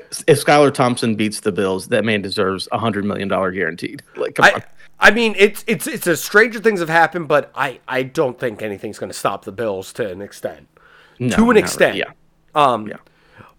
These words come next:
Speaker 2: but Bengals, Ravens, I'm, I'm going Bengals. I'm sorry, I'm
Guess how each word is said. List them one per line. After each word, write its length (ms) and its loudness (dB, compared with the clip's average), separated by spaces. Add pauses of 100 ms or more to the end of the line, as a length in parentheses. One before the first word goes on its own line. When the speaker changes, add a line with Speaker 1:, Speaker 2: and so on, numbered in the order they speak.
Speaker 2:
but 640 4 (240)
Bengals, 540 0
Ravens, 560 0
I'm, 160 -10 (100)
I'm 200 -4
going 280 4
Bengals. 500 2
I'm 100 -10
sorry, 340 2
I'm 80 -16